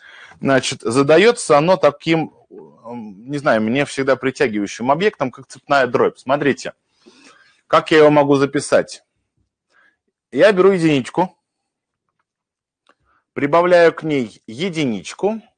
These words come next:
делить на дробь. В знаменателе у дроби единичка плюс единичка делить, плюс дробь.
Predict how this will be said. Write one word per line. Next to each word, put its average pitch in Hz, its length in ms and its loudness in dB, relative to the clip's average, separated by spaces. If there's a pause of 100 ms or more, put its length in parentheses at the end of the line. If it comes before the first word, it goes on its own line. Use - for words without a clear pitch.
(1500)
делить 147 440 -4
на 117 380 0 (300)
дробь. 104 360 0 (1000)
В 92 100 -12
знаменателе 165 720 0
у 131 100 2
дроби 110 460 2 (140)
единичка 170 920 -4 (1160)
плюс 156 560 0 (1700)
единичка 165 840 2
делить, 147 580 0
плюс 175 260 0
дробь. 123 480 4